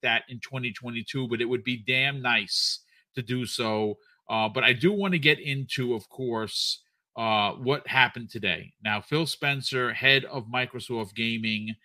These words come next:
uh, was out making some rounds, and he was, of course, talking a lot about Activision Blizzard King. Uh, we, this information comes to us from Tom Warren.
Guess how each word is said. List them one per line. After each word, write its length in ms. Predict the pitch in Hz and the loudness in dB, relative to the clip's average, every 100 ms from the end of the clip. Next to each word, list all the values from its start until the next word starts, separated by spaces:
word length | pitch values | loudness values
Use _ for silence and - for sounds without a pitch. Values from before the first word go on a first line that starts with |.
| _ _ _ | _ _ _
uh, 260 | 110 104 101 | 0 0 0
was 240 | 127 123 - | 0 -2 2
out 340 | 127 143 147 - - 143 | 4 4 2 -4 -6 -2
making 440 | 135 131 135 127 | -2 -2 -4 -8
some 300 | - 120 113 | -6 -4 -2
rounds, 640 | 110 117 101 85 85 - 92 | 2 2 2 -2 -14 -14 -2
and 200 | 104 104 | 0 0
he 320 | 127 139 135 | -4 -2 -2
was, 340 | 120 120 113 | -2 -2 -2
of 140 | 113 - | -6 -8
course, 380 | 120 113 104 | -4 -4 -4
talking 680 | - 127 123 123 120 113 113 - _ _ - | -6 -4 -2 -2 -4 -4 -6 -12 _ _ -2
a 100 | 127 | 0
lot 640 | 120 117 123 120 - - - _ _ - | 2 4 4 2 0 -4 -4 _ _ -14
about 380 | 113 127 117 - | -2 2 2 4
Activision 720 | 123 127 123 120 107 113 107 | 4 4 0 0 0 -2 -4
Blizzard 400 | 123 101 95 - | -4 -4 -8 0
King. 460 | 165 170 165 160 - - _ | 4 4 2 -4 -10 -20 _
Uh, 100 | 113 | -4
we, 180 | 120 131 | -2 0
this 200 | 143 139 | 0 -2
information 540 | 143 135 139 143 143 | -6 -2 2 2 0
comes 320 | 135 135 131 - | -4 -6 -6 -6
to 180 | 131 | -4
us 120 | 123 113 | -2 -4
from 240 | 113 110 | -6 -6
Tom 600 | - - 151 151 151 143 - | -6 0 2 4 2 -2 -8
Warren. 680 | 117 107 143 170 120 78 | -8 -2 4 4 4 -2